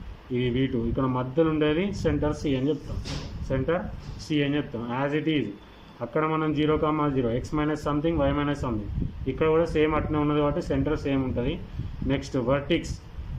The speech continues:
Vertex అంటే ఏమన్నాం? Vertex అంటే ఏమన్నాం? Plus or minus big value, value,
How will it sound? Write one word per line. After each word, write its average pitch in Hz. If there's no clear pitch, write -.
Vertex 139
అంటే 160
ఏమన్నాం? 156
Vertex 160
అంటే 160
ఏమన్నాం? 156
Plus 143
or 160
minus 147
big 147
value, 123
value, 151